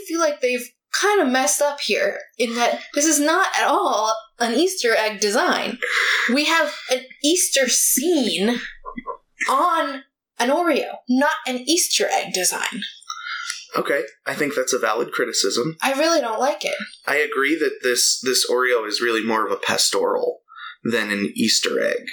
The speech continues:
Speaker 2: It, it suggests Easter egg, and of course there's Easter eggs included in the scene.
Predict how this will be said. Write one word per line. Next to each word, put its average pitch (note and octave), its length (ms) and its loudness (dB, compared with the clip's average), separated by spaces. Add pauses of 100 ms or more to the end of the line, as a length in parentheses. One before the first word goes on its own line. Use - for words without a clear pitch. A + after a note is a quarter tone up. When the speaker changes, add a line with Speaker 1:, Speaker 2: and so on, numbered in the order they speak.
(260)
Speaker 2:
It, C3 180 0 (480)
it C3+ 180 0
suggests - 880 0
Easter D3+ 440 0
egg, D#3+ 240 0
and G#2 200 -2
of F#2 140 -4
course - 300 -2
there's F#2 200 0
Easter G2 320 0
eggs G2 240 -2
included G#2 380 -2
in F#2+ 140 -2
the F#2 80 -2
scene. F#2+ 400 0